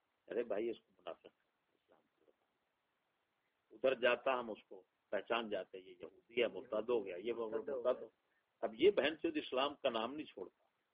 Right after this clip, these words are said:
Speaker 1: کلمہ نہیں چھوڑتا، تلاوت قرآن کی نہیں چھوڑتا، اس بہن چود کا کیا کیا جائے؟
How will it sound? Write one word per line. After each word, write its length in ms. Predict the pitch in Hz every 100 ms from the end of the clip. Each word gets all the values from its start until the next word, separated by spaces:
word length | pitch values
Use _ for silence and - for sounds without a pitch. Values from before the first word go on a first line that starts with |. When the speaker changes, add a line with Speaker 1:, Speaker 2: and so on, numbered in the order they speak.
| _ _ _ -
Speaker 1:
کلمہ 260 | 110 113 151
نہیں 120 | 143
چھوڑتا، 400 | - 98 85 - _ _ _ _ _ _ _ _ _ _ _ _ _ _ _ _ -
تلاوت 400 | 123 123 151 175
قرآن 280 | 165 165 170
کی 100 | 170
نہیں 120 | 160
چھوڑتا، 380 | - 113 104 113
اس 100 | 117
بہن 300 | 110 123 151
چود 200 | 123 170
کا 100 | 165
کیا 160 | 151 180
کیا 220 | - 113
جائے؟ 200 | 82 78